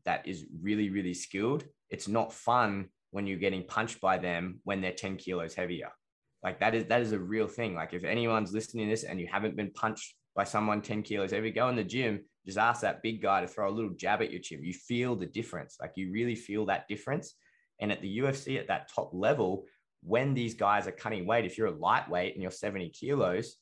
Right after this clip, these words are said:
you have to almost be walking around between seventy-seven and eighty-five kilos because everyone in that division is walking around at that weight.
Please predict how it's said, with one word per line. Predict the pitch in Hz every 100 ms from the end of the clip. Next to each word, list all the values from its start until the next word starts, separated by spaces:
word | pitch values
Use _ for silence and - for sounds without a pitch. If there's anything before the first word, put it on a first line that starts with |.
| _ _ _ _ _ _
you | 95 120
have | 139 147 175 -
to | 120
almost | - 104 95 -
be | 95
walking | 85 90 92 92 90
around | 90 92 90
between | 87 - 90 87
seventy-seven | 85 - 92 90 87 - 90 90
and | 87 80 -
eighty-five | 98 92 90 90 85 -
kilos | - 135 127 95 92 - _ -
because | 104 117 90 - -
everyone | 120 110 120 104 104
in | 101
that | 92 -
division | 90 85 127 117 90 98 139 - _ _ -
is | 101
walking | 90 95 95 98
around | 90 90 90
at | -
that | 90 -
weight. | 120 117